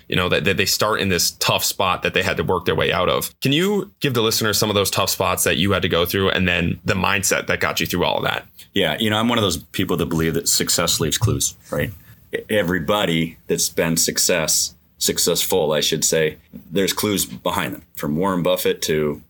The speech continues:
Speaker 2: you know, Warren Moon. I mean, you watch those people and what they're doing, and it's set up that way. When I graduated chiropractic school, I had a job. I had zero patients. My girlfriend at the time, wife now, was just starting law school. My bank account was thirty-two dollars.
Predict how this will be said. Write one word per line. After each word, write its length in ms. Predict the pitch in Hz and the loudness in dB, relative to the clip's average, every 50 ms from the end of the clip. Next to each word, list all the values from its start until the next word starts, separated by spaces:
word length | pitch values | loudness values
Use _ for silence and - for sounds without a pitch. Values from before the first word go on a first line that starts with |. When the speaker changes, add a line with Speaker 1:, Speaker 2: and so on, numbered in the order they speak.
| _ _ - | _ _ -8
Speaker 2:
you 100 | 80 78 | -6 -4
know, 100 | 73 76 | -2 0
Warren 220 | 73 90 90 85 | 0 0 0 0
Moon. 300 | 82 92 85 69 69 - - | 0 0 0 -2 -4 -6 -4
I 40 | 85 | -2
mean, 140 | 82 80 82 | 0 0 0
you 100 | 80 80 | 0 0
watch 320 | 76 85 85 - - - | 0 0 0 0 0 0
those 140 | 87 82 - | 0 0 -2
people 260 | - 90 82 73 76 | -2 -2 -2 0 0
and 80 | - - | 0 0
what 120 | 78 - | 0 0
they're 120 | 73 71 | -2 -2
doing, 300 | 69 85 101 98 80 76 | 0 0 0 0 0 0
and 100 | 78 76 | 0 0
it's 140 | 80 80 - | 0 0 0
set 240 | - - 90 82 78 | 0 0 2 2 0
up 200 | 90 90 - - | 0 -2 -2 -4
that 200 | - - - - | -6 -6 -6 -6
way. 220 | - - - - _ _ | -8 -8 -8 -10 _ _
When 120 | - 101 | -4 -2
I 120 | 104 113 120 | 0 0 -2
graduated 880 | 95 87 95 98 95 98 110 113 98 110 107 110 107 104 104 92 - | -2 -2 0 0 0 0 0 0 0 0 0 0 0 0 0 -2 -4
chiropractic 600 | - - 101 95 90 85 - - 85 85 - - - | -4 -2 0 0 0 0 -2 -2 -2 -2 0 -2 -2
school, 440 | - - - 78 - - - - - _ _ - | -2 -2 -2 -4 -6 -6 -8 -12 -14 _ _ -4
I 180 | 87 87 87 | -2 -2 0
had 260 | 85 85 85 87 85 80 - | 0 0 0 0 0 0 0
a 60 | 90 | 0
job. 400 | 80 82 80 67 65 78 110 110 - - _ _ - | 0 0 0 0 0 -2 -2 -4 -6 -12 _ _ -8
I 100 | - 82 | -4 -2
had 220 | 85 85 82 73 69 | 0 0 0 0 0
zero 280 | - 80 82 92 104 | 0 0 0 0 0
patients. 600 | - - 80 73 - - 90 98 104 - - - - _ _ _ _ _ _ _ _ _ - | 0 -2 -2 0 0 -2 -2 -2 -2 -2 -4 -4 -8 _ _ _ _ _ _ _ _ _ -4
My 360 | 92 82 80 80 78 80 78 | -2 0 0 0 0 0 -2
girlfriend 480 | - - - 101 98 98 - 104 95 | -2 -2 -2 0 0 0 0 0 0
at 60 | 87 82 | 0 -2
the 80 | 92 | -2
time, 280 | 82 - 90 87 85 80 | -2 -2 -2 -2 0 0
wife 240 | 78 82 87 - - | 0 0 0 0 -2
now, 160 | 87 87 85 | -2 -2 -2
was 120 | 80 78 - | -2 -2 -2
just 220 | - 85 82 - | -2 -2 -2 0
starting 260 | - 87 85 87 90 | 0 0 0 0 0
law 140 | 80 73 67 | -2 -2 -2
school. 400 | - - - 78 78 104 113 - _ - - - _ _ | -2 -2 -2 -2 -4 -4 -6 -10 _ -20 -20 -20 _ _
My 160 | - 92 87 85 | -4 -2 -2 0
bank 240 | - 92 98 98 | 0 0 -2 -2
account 260 | 104 90 - 101 98 82 | -2 -2 -2 -2 -2 -2
was 140 | 87 - | -4 -2
thirty-two 420 | - 82 82 87 92 87 - 104 101 | -2 -2 -2 0 -2 -2 -2 -2 -2
dollars. 540 | - 76 71 69 78 92 110 - - - | -2 -2 -2 -2 -2 -2 -2 -4 -4 -6